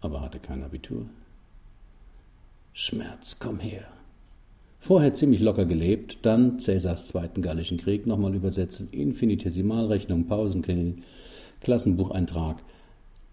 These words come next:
Es war sehr hart. Dann ein Jahr Wartezeit auf den Studienplatz.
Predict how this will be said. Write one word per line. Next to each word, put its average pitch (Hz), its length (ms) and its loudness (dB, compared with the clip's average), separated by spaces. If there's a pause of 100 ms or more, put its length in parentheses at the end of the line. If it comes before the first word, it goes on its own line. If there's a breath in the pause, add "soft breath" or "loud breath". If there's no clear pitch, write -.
(380)
Es - 200 -10
war 80 160 -6
sehr 78 380 -6
hart. - 520 -16 (1160 soft breath)
Dann 92 260 0
ein 95 200 2
Jahr 87 240 2
Wartezeit 87 800 -6
auf - 120 -6
den 85 160 -4
Studienplatz. - 960 -8